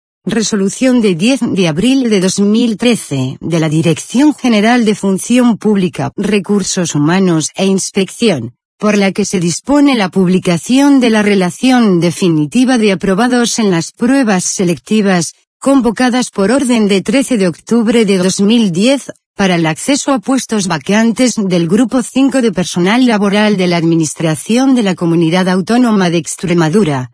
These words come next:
categoría camarero barra A, limpiador barra A,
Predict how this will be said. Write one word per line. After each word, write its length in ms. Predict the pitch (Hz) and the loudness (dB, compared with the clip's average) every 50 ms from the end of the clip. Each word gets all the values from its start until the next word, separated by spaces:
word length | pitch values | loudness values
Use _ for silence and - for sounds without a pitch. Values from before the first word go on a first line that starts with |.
| _ _ _ | _ _ _
categoría 720 | _ - 170 160 - 185 165 170 175 175 226 254 285 277 254 | _ -6 -4 -2 -2 -2 0 0 0 0 2 2 0 0 0
camarero 600 | - 254 240 233 233 226 175 208 214 208 202 190 | 0 0 0 2 2 2 2 2 2 2 2 0
barra 340 | 175 185 190 180 202 202 - - | 0 0 0 0 0 -2 -4 -2
A, 300 | 180 185 165 151 147 131 - _ _ _ | -2 -2 -2 -2 -4 -8 -12 _ _ _
limpiador 720 | - 202 196 196 185 131 - 165 160 151 190 214 208 226 | -4 -2 0 0 0 -2 -2 -4 -2 0 0 0 0 -2
barra 540 | 185 170 175 185 185 165 170 175 175 175 165 | -2 -2 0 0 0 0 0 -2 -2 -2 -2
A, 260 | - - - 139 - | -4 -8 -10 -12 -12